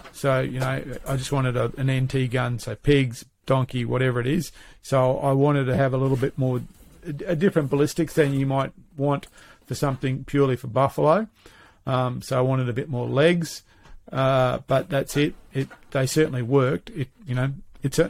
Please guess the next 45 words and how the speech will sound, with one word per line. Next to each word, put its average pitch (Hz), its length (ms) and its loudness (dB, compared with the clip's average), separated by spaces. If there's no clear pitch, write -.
it, 123 60 -6
well, 117 140 -4
it's - 100 -8
not 151 100 4
on 135 80 2
the 120 80 0
wall. 131 500 4
It's, - 220 -8
it's 135 160 -2
on 147 120 2
top 135 160 -6
of 131 60 -4
the 127 80 -2
garage 123 460 0
shed, 131 380 0
still 131 340 -2
drying 127 440 2
out, 135 320 -2
getting 127 220 -8
the 123 60 -8
fat 160 300 2
<laughs> - 180 -2
out 180 100 6
of, 147 160 6
out 156 240 2
of 139 40 -2
the 135 140 -2
bones, 151 420 2
but 160 200 4
it 202 100 0
works. 196 500 -2
Um, 156 380 2
the 160 100 2
other 202 120 6
thing 185 180 2
about 165 200 4
the 160 60 -4
nine 156 260 2
point 143 260 -4
three 160 440 2
is 139 480 -8
it's 143 180 -2
a 190 60 6
mild 165 400 6
gun. 117 320 -4